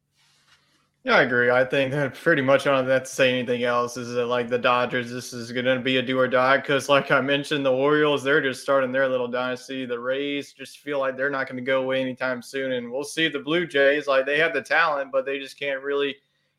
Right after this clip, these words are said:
get up to that mark where they can win that divisional title. Uh, so the A L East is definitely gonna be stacked, uh, and the Yankees can't afford to miss the playoffs again.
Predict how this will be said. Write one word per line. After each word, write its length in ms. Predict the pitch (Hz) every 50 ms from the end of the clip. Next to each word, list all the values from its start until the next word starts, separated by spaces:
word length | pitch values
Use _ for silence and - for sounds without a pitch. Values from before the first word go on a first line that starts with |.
| _ _
get 100 | - 156
up 140 | 160 160 156
to 80 | - 156
that 180 | 151 147 135
mark 320 | 127 139 147 160 156 - -
where 100 | 143 135
they 140 | 139 135 127
can 160 | - 139 131
win 140 | 131 135 135
that 180 | 135 127 120
divisional 500 | 131 123 120 135 131 127 123 127 117 113
title. 540 | - - 127 131 127 123 120 117 117 120 120
Uh, 240 | 117 120 123 117 120
so 160 | - - 135
the 80 | 135 156
A 80 | 185
L 200 | 208 208 185 156 160
East 180 | 156 143 -
is 80 | 131 117
definitely 240 | 120 131 127 135 131
gonna 120 | 131 127
be 100 | 123 123
stacked, 520 | 117 - - 135 131 131 131 131 - -
uh, 140 | 135 127 123 127
and 100 | 120 120
the 60 | 123
Yankees 480 | 127 139 143 143 - 147 143 127 -
can't 280 | - - 147 147 139 131
afford 400 | 123 - 135 131 131 123 120 117
to 60 | 120
miss 180 | 120 120 117 -
the 100 | - 120
playoffs 460 | - 123 123 120 120 120 127 - -
again. 240 | 131 117 120 - -